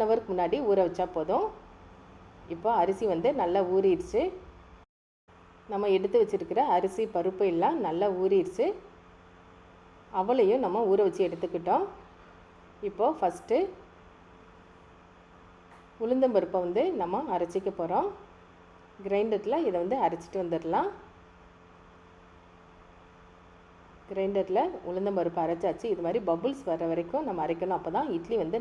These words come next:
நல்லா சாஃப்டா வரும். அடுத்து அரிசி, ஜவ்வரிசி, அவலையும் சேர்த்து அரைச்சி எல்லாத்தையும் மிக்ஸ் பண்ணிக்கலாம். இப்போ எல்லாத்தையும் அரைச்சி எடுத்துட்டு வந்துட்டேன். அதுல அரை டேபிள் ஸ்பூன் உப்பு சேர்த்துட்டு இது மாதிரி கை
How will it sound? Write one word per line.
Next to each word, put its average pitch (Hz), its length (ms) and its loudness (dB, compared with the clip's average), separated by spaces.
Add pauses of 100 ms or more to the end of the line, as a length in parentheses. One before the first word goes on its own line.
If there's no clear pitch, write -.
நல்லா 170 180 -4 (100)
சாஃப்டா 175 460 -2
வரும். 247 260 -2 (1600)
அடுத்து 190 320 0 (1160)
அரிசி, 208 380 0 (280)
ஜவ்வரிசி, 196 560 0 (380)
அவலையும் 208 420 2
சேர்த்து 175 320 -2 (160)
அரைச்சி 170 320 -2 (460)
எல்லாத்தையும் 185 340 -2
மிக்ஸ் 170 220 -8
பண்ணிக்கலாம். 185 480 -2 (840)
இப்போ 165 200 -4
எல்லாத்தையும் 185 380 2
அரைச்சி 175 260 0
எடுத்துட்டு 170 320 -4
வந்துட்டேன். 196 480 -2
அதுல 165 200 0 (380)
அரை 190 220 2
டேபிள் 175 320 0
ஸ்பூன் 226 240 -2
உப்பு 175 260 -4
சேர்த்துட்டு 170 400 0 (800)
இது 180 160 -4
மாதிரி 196 160 2 (100)
கை 180 80 6